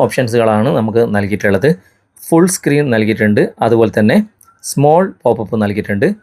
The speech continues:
മിനി പോപ്പപ്പും നൽകിയിട്ടുണ്ട്. ഞാനിപ്പോൾ സ്മോൾ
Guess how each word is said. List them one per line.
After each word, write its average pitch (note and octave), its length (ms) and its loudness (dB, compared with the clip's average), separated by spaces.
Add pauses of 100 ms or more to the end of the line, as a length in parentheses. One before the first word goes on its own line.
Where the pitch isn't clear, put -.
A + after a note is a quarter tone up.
(380)
മിനി C#3 200 2 (160)
പോപ്പപ്പും G#2+ 400 0
നൽകിയിട്ടുണ്ട്. G2 420 -2 (360)
ഞാനിപ്പോൾ F#3+ 300 2 (720)
സ്മോൾ F#3+ 260 2